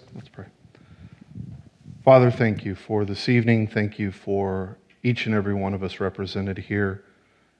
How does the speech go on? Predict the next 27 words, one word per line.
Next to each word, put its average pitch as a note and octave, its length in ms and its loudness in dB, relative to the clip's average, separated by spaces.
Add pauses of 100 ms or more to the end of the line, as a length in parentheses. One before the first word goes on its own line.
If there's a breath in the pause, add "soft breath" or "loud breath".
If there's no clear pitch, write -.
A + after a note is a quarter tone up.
(180)
And, F#2+ 420 -4
um, F2+ 440 -4 (1200)
thank A#2+ 220 2
you G#2+ 60 0
for G#2 140 -6
your F#2+ 100 -4
presence. F2 560 -10 (1120)
We A#2 180 8
ask, A2 340 6
Lord, G2+ 380 -2
that, F#2+ 420 -6
um, F2+ 460 -8 (1300)
as A#2 200 2
we D3 480 4 (1700)
pursue B2 480 4
you A2 400 2
and G2 100 -2
understanding G2+ 760 -2
you G2 160 -6
and G2 120 -6
your F#2 160 -8
word, F2+ 380 -10
that F#2 140 -8
you G#2+ 180 -4
would G2+ 180 -4
pursue F#2+ 520 -8
us - 380 -12